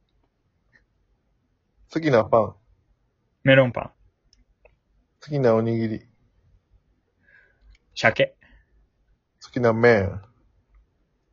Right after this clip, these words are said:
Speaker 2: そば。
Speaker 1: 今年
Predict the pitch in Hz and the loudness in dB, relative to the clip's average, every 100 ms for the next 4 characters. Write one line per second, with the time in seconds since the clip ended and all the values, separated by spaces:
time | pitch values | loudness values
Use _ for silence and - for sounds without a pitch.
0 | _ _ _ _ _ _ _ _ _ - | _ _ _ _ _ _ _ _ _ 0
1 | 127 135 - _ _ _ _ _ _ _ | 2 2 -4 _ _ _ _ _ _ _
2 | _ _ _ _ - - _ _ - 135 | _ _ _ _ -20 -20 _ _ -4 -4
3 | 131 127 | -4 -8